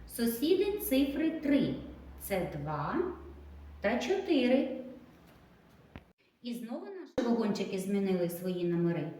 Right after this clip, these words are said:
Три, чотири, п'ять. Сусід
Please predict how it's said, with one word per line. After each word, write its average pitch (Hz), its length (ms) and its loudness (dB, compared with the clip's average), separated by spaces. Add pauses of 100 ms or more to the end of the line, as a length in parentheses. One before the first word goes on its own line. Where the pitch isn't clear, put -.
(360)
Три, 196 460 0 (320)
чотири, 233 840 -2 (240)
п'ять. 262 460 0 (640)
Сусід - 880 -6